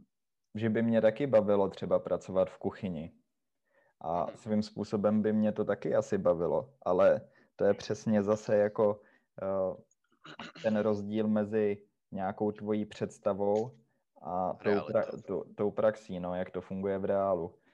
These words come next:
Speaker 1: Takže pro mě to může být příjemný hobby nebo odreagování, si něco
Speaker 2: Mhm.
Speaker 1: uvařit, ale stát u plotny dvanáct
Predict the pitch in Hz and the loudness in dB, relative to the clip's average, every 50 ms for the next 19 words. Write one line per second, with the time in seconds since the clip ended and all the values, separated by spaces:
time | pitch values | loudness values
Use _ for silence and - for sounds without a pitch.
0 | _ _ _ - 95 95 95 101 101 98 98 95 - _ _ _ _ _ _ _ | _ _ _ -10 -8 -6 -2 0 0 0 0 -2 -8 _ _ _ _ _ _ _
1 | _ _ _ _ _ _ - 107 101 101 104 104 107 - 107 104 104 107 107 - | _ _ _ _ _ _ -6 -4 -2 0 0 0 0 0 -2 -2 -2 -2 -2 -4
2 | 98 90 101 104 104 101 - _ - - - 101 101 101 101 104 107 107 107 104 | -2 -2 0 0 0 -2 -6 _ -20 -14 -8 -4 -4 -2 -2 0 0 0 0 -2
3 | 101 101 98 _ _ - 101 104 98 95 98 101 104 107 107 104 98 107 101 76 | -2 -6 -8 _ _ -8 -6 -6 -4 -2 -2 0 0 0 0 -2 0 0 0 0
4 | 95 98 95 98 98 95 95 92 95 101 98 95 95 95 95 95 98 101 104 110 | 0 -2 -2 0 2 2 2 0 0 0 2 2 2 2 0 -2 -2 -4 -4 -4
5 | 117 - _ _ _ _ _ _ _ - 98 98 - - - - - - 202 98 | -6 -10 _ _ _ _ _ _ _ -10 -8 -8 -8 -8 -8 -8 -8 -6 -6 -4
6 | 95 101 101 110 - 196 220 214 - _ _ _ _ _ _ _ _ _ _ _ | -4 -4 -4 -2 -4 -4 -4 -6 -10 _ _ _ _ _ _ _ _ _ _ _
7 | - - 98 98 101 101 101 101 95 - - - _ _ 92 95 98 - - 113 | -4 0 0 2 4 4 4 2 2 0 -4 -12 _ _ -2 -2 -2 -2 -4 -12
8 | 107 - 113 113 104 107 113 110 110 104 101 104 107 107 107 104 104 101 98 - | -8 -2 0 0 0 0 0 0 0 0 0 0 0 2 2 2 2 0 -2 -4
9 | - | -16